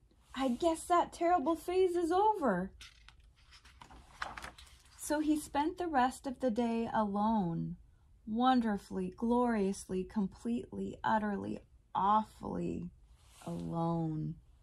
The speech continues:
Well, he ended up not liking that. Maybe he could play with his brothers.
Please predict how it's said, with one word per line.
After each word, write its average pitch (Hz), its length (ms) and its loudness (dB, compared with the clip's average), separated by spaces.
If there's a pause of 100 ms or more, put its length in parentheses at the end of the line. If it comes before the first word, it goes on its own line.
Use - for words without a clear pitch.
(720)
Well, - 140 -10
he - 80 -6
ended 196 260 -4
up 208 140 -2
not 208 320 -2
liking 202 560 0
that. 147 580 0 (640)
Maybe 208 300 2
he 339 140 4
could 349 200 -4
play 294 220 -2
with 330 160 -2
his 277 160 -4
brothers. 208 840 0